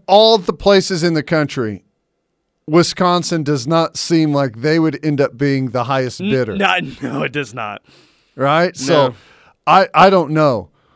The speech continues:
Speaker 1: But I would also say that Wisconsin does not seem like the place that you would pick to be the best spot to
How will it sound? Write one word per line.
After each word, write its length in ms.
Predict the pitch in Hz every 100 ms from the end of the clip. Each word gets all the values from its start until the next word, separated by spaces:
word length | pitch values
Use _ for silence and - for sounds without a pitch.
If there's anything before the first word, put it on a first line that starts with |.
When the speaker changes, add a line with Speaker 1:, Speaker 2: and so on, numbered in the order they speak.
| _ _
Speaker 1:
But 440 | 123 175 175 165 - _ _ _ _ _ _ _ _ -
I 120 | 190
would 160 | 180
also 360 | 180 208 - 185
say 380 | - 180 160 160
that 480 | 135 151 143 131 131 _ _ _ _ _ _ _ _ _ _ _ -
Wisconsin 800 | 156 147 - 185 190 - 196 180
does 240 | 165 135
not 240 | 175 175 160
seem 280 | - 175 165
like 200 | 165 -
the 100 | 127
place 640 | - 165 170 160 - - _ _ _ _ _ _ -
that 180 | 165
you 220 | 170 165 165
would 440 | 160 156 127 -
pick 380 | - 175 175 175
to 100 | -
be 680 | 143 165 165 160 160 151 139 143 _ _ _ _ _ _ _ _ -
the 180 | 131 127
best 340 | 123 175 170
spot 420 | - 180 170 175 -
to 800 | 175 170 165 160 160 151 147